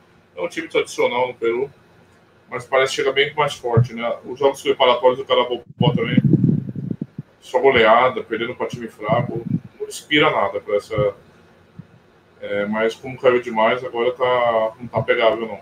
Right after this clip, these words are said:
tá sem valor agora. Mas pra amanhã, em live, que vocês gostam, talvez valha a pena esperar alguma oportunidade, se elas aparecerem, né? Na Libertadores, né? Carabobó e Universitário. Carabobó não, que não tem acento, Carabobo, né?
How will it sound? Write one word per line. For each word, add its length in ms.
tá 80
sem 180
valor 280
agora. 220
Mas 260
pra 100
amanhã, 300
em 80
live, 340
que 80
vocês 180
gostam, 380
talvez 300
valha 220
a 60
pena 320
esperar 300
alguma 220
oportunidade, 840
se 260
elas 200
aparecerem, 640
né? 60
Na 140
Libertadores, 540
né? 100
Carabobó 680
e 60
Universitário. 560
Carabobó 500
não, 180
que 80
não 60
tem 140
acento, 360
Carabobo, 500
né? 80